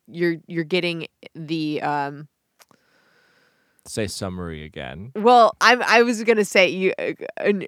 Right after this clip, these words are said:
Speaker 1: for your crypto minds, the D C A, you're getting the, like, you're taking the derivative or integral, whatever, whichever direction. You're
Speaker 2: Uh-huh.
Speaker 1: taking under the line, you're taking the,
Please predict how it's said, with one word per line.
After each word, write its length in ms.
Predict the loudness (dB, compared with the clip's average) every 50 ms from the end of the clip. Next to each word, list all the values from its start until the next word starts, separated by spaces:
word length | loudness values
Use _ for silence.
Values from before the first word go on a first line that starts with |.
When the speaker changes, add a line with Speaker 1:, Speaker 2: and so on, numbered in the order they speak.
| -12 -8
Speaker 1:
for 140 | -4 0
your 160 | 2 2 2 2
crypto 480 | 0 0 -2 -2 _ 0 0 0 2
minds, 540 | 0 -2 -2 -4 -4 -6 -8 -10 -12 -14 -14
the 200 | -8 -4 -4 -4
D 260 | -4 -4 -4 -4 -4
C 260 | -4 -4 -2 0 0
A, 260 | 2 0 0 -2 -6 -4
you're 180 | 2 2 2 6
getting 420 | 6 6 6 8 6 4 2 2
the, 180 | 4 4 4 4
like, 520 | 4 2 0 0 0 -2 -4 -10 -20 -20 _ _ _ _
you're 80 | -6 -6
taking 520 | -2 -2 -4 -4 -4 -4 -6 -4 -4 -2
the 360 | 0 0 2 2 0 -2 -4 -6 _ _ _ -4
derivative 500 | 0 2 2 2 2 0 -2 -4 -4 -4
or 140 | -4 -6
integral, 480 | -4 -6 -6 -8 -8 -8 -8 -8 -8 -6
whatever, 340 | -6 -4 -4 -6 -6 -8 -10
whichever 400 | -10 -10 -10 -8 -8 -10 -8 -10
direction. 540 | -12 -12 -12 -12 -12 -14 -16 -16 -16 -18 -10 -6
You're 100 | -4 -2
Speaker 2:
Uh-huh. 140 | 2 2 2
Speaker 1:
taking 320 | 2 2 0 -2 -2 -2 0 2
under 300 | 2 2 4 4 2 2
the 120 | 2 2 2
line, 420 | 2 2 2 2 0 -2 -4 -8 -12 -16 -20 _ -6
you're 100 | -4 -2
taking 460 | 0 0 0 0 0 -2 -2 -4 -6 -12 -18 -20 _ -20 -20 _
the, 280 | -12 -6 -4 -4 -4